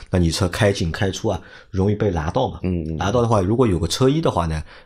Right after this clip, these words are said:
Speaker 1: 那么相对来说有保护的作用。
Speaker 2: 一样的呀。你车衣拉了毛掉了，看了不舒服，你也要换的呀。
Speaker 1: 啊，当然。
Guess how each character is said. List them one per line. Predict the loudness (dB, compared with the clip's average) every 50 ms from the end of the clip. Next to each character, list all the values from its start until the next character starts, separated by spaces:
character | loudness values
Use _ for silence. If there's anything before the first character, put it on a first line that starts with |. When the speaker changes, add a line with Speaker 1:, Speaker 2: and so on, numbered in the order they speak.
| _ -4
Speaker 1:
那 | -2
么 | 0
相 | 2 2 2
对 | 2 2
来 | 0
说 | 0 0 0 -2 -2 -4 -6
有 | -2 0 0
保 | 0 0 -2
护 | -2 -4 -6
的 | -8 -8
作 | -10 -10 -10 -10
用。 | -14 -14 -14 -14 -14 -14 _ -20 _
Speaker 2:
一 | -6 -2 0
样 | 2 2 4
的 | 4 4
呀。 | 4 2 0 -2 -8 _ _ _ _ _ _ _ _ _ _ _ _ _ _ _ _ -6
你 | -4 -4
车 | 0 2 2
衣 | 4 4 4 2 2 0 0
拉 | 0 2 4 4
了 | 4 4
毛 | 4 4 4
掉 | 4 4 4
了， | 4 2
看 | 0 0 0
了 | 0 2
不 | 0 0
舒 | 0 0
服， | -2 0 0
你 | 2 2
也 | 4 4
要 | 4 4 2
换 | 2 0 0 0 0
的 | 0 -2
呀。 | -2 -4 -8 -10 -10
Speaker 1:
啊， | -10 -10 -10 -6
当 | -6 -4 -4 -2
然。 | -4 -4